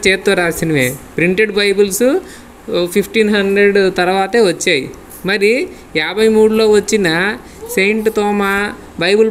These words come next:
పుస్తకం పట్టుకొని ఉన్నట్టు ఉండే శిల్పం అసాధ్యమే కదా.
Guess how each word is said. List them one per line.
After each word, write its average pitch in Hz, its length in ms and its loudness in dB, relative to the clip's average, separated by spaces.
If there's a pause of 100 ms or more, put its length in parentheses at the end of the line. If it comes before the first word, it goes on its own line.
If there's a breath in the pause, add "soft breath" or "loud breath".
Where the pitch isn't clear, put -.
పుస్తకం 208 360 0
పట్టుకొని 196 840 0
ఉన్నట్టు 202 440 0
ఉండే 202 400 2
శిల్పం 190 800 0 (480)
అసాధ్యమే 208 500 0
కదా. 185 400 -2